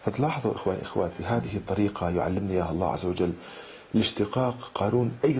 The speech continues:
ظاهرة في خلقه. نأخذ مثال آخر. في الهندسة الميكانيكية، إذا وضعنا جسم على ارتفاع معين،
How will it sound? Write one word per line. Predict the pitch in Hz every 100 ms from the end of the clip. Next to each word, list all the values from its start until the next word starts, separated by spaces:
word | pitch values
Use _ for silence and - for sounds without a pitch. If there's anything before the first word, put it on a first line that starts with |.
| 113
ظاهرة | 113 98
في | 87 92
خلقه. | - 80 - - - - - -
نأخذ | - - 107
مثال | 110 - 113
آخر. | 85 - - - - - - - - - - - - - - - - - - - - - -
في | -
الهندسة | 107 120 113 -
الميكانيكية، | 107 117 104 92 82 80 73 - - - -
إذا | 107 117
وضعنا | 110 123 175 160
جسم | 113 127 90 101 143 - -
على | 101 104
ارتفاع | 95 - - 123 110
معين، | 101 78 80 87